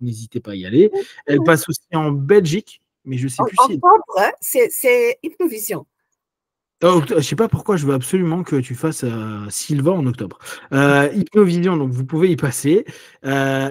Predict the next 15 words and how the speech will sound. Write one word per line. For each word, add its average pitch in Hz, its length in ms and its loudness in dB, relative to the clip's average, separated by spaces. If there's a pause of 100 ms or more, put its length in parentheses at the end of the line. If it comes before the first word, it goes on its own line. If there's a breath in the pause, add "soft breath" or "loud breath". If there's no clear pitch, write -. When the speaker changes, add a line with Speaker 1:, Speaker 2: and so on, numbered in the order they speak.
(100)
Speaker 1:
et, 190 280 4
euh, 165 120 0
en 151 180 -4
Belgique, 170 380 -4
tu 190 100 -12
fais 175 140 -8
quoi ? 202 260 -8 (1080)
Speaker 2:
En 226 160 6
Belgique, 254 760 0
je 262 280 4
fais 226 600 0 (320 soft breath)
Supermind, 269 1300 -4 (180)
euh, 180 720 -2 (140)
m-, 156 80 -14 (280)
m-, 151 100 -10